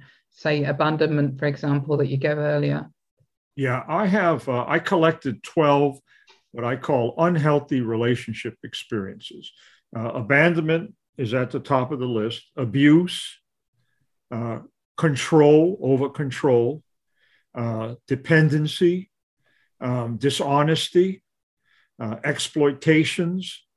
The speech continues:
Speaker 2: of various kinds that can be reenacted in a love relationship,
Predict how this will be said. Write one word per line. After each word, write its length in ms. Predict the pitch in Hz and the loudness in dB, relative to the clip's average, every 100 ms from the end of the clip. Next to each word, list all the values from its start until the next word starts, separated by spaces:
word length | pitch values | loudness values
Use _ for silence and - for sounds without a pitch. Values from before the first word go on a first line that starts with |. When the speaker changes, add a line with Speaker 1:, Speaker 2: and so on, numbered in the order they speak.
| - | -14
Speaker 2:
of 140 | 185 117 | -8 -2
various 420 | 139 139 143 135 | 2 2 0 -4
kinds 480 | - 151 147 151 139 | -2 0 0 -2 -6
that 180 | 123 | -6
can 160 | - 135 | -4 -4
be 140 | 135 | -2
reenacted 680 | 127 135 139 131 131 127 147 | 0 0 0 0 -2 -2 -4
in 120 | 139 | -4
a 60 | 131 | -2
love 240 | 127 123 | 0 0
relationship, 720 | 131 127 131 127 131 123 147 | 0 0 0 -2 -10 -8 -10